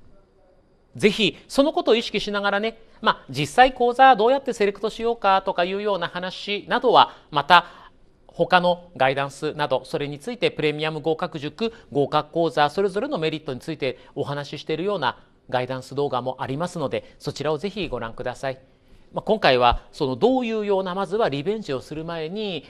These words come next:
二千二十三年度を勉強すると決めている以上、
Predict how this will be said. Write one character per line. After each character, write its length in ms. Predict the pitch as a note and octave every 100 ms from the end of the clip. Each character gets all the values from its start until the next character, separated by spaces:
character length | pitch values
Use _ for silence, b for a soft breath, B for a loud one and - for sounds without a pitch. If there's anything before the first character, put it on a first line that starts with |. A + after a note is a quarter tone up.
| B B - - - - - - _ _ -
二 160 | E3 E3+
千 240 | G3+ F3+
二 120 | F3+
十 160 | D3+ D#3
三 280 | - D3+ D#3+
年 180 | D#3 C3+
度 100 | B2
を 40 |
勉 160 | C3+ C3+
強 140 | D#3+
す 120 | -
る 80 | F3
と 80 | C#3
決 140 | -
め 100 | F#3
て 100 | F#3+
い 180 | F#3+ G3+
る 140 | G#3 E3+
以 140 | G#3+
上、 420 | F3+ D3 F3+ B